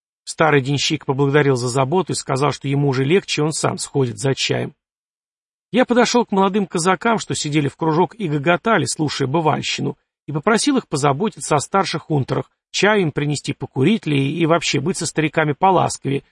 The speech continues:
сами, мол, такими будете. Нечапаренко я попросил поговорить с разъездами о том, чтоб зря не стреляли и не привлекали внимания к каравану.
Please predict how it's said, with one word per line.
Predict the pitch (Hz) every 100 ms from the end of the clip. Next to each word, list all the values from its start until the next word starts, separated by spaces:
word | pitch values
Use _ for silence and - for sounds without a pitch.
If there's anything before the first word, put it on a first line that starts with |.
| _
сами, | - 226 147
мол, | 131
такими | - 127 - 120
будете. | 113 123 123 - - _ _ _ _ _ _ _ _ _ _ -
Нечапаренко | 151 151 143 156 160 147 147
я |
попросил | 131 135 147 - 151
поговорить | 147 139 143 151
с | -
разъездами | 143 123 151 143 139
о | 143
том, | - 190
чтоб | - 139
зря | 123 147
не | 151
стреляли | 135 139 135 170 175
и |
не | 135 131
привлекали | 135 127 127 - 165
внимания | 143 135 139 135 127
к | 127
каравану. | - 160 147 139 127 127